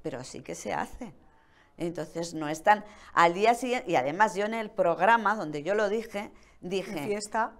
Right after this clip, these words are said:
Speaker 1: en Fiesta, en el programa Fiesta,
Speaker 2: Ujú.
Speaker 1: yo dije, y bueno, y yo lo que no sé es si sigue en esa situación o eso lo ha mantenido dos o tres días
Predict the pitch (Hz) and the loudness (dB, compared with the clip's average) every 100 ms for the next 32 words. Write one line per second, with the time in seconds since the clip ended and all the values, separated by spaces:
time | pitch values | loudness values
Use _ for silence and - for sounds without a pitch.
0 | - 180 170 202 220 214 202 233 240 165 | -6 -4 0 4 2 2 0 0 -2 -2
1 | 156 160 165 170 233 240 240 240 - 196 | 0 2 2 4 2 2 0 0 0 2
2 | 196 196 247 - 208 247 320 - - - | 4 4 -2 -4 -4 -4 -6 -12 -20 -20
3 | - 233 196 220 294 285 - 196 143 170 | -2 0 4 4 2 0 -2 -6 0 2
4 | 226 233 143 131 160 - 285 247 - 208 | 4 0 -2 -6 -6 0 0 0 -2 -4
5 | - 160 - 269 175 151 175 175 214 240 | -4 -6 -4 -2 0 -2 -4 -4 0 0
6 | 269 254 233 302 - - - 170 170 190 | 0 -2 -4 -6 -14 -6 0 0 2 0
7 | 190 190 190 196 254 226 143 160 160 180 | 2 0 -2 -2 -2 0 0 0 2 0
8 | 180 185 185 208 262 226 339 | 4 4 4 2 4 4 -2